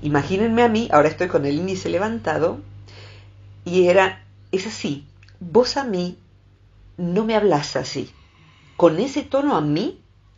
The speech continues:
no me hablás así. O sea, el índice está señalándose a sí misma, señalándole al otro y haciendo no.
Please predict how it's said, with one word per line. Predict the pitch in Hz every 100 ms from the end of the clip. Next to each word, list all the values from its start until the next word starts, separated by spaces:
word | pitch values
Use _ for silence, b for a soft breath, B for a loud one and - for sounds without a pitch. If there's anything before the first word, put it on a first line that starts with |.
| _
no | 151 147 143 151
me | 190
hablás | 208 208 175 -
así. | 131 - 110 B B B
O | -
sea, | 180 147
el | - 185
índice | 262 294 254 165
está | 165 135 135 b b
señalándose | - 156 143 156 247 277 269
a | 247
sí | -
misma, | 214 196 180 175
señalándole | 170 135 135 123 156 262 269 240
al | 233 220
otro | 160 - 202
y | 190
haciendo | 143 - 170 208 214 226 -
no. | 156 156 143 127